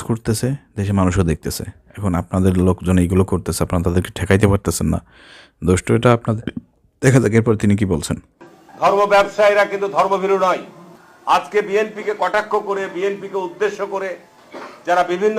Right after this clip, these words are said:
Speaker 2: ধরনের কথা বলতে চায়, আমি একটা কথা আপনাদেরকে স্মরণ করে দিতে চাই। দেখবেন যারা মদের দোকানে মদ বিক্রি করে, তারা কিন্তু মদ পান করে না, তারা মানুষকে মদ খাইয়ে মাতাল করে। ঠিক, ঠিক না বেঠিক বলছি কথাটা?
Speaker 1: যারা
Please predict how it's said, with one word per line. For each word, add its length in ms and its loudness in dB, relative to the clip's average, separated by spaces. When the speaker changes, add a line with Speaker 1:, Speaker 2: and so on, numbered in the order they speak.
Speaker 2:
ধরনের 320 2
কথা 260 0
বলতে 200 -6
চায়, 220 2
আমি 180 -2
একটা 220 -6
কথা 220 0
আপনাদেরকে 380 -6
স্মরণ 280 0
করে 180 -4
দিতে 240 -10
চাই। 160 -2
দেখবেন 320 -4
যারা 140 4
মদের 340 0
দোকানে 240 0
মদ 180 4
বিক্রি 320 -12
করে, 160 -4
তারা 240 4
কিন্তু 240 -4
মদ 120 2
পান 200 0
করে 140 0
না, 140 -6
তারা 200 2
মানুষকে 360 -4
মদ 180 -2
খাইয়ে 240 -4
মাতাল 200 -2
করে। 140 -8
ঠিক, 120 -2
ঠিক 140 -10
না 120 4
বেঠিক 220 0
বলছি 200 -6
কথাটা? 260 -2
Speaker 1:
যারা 260 6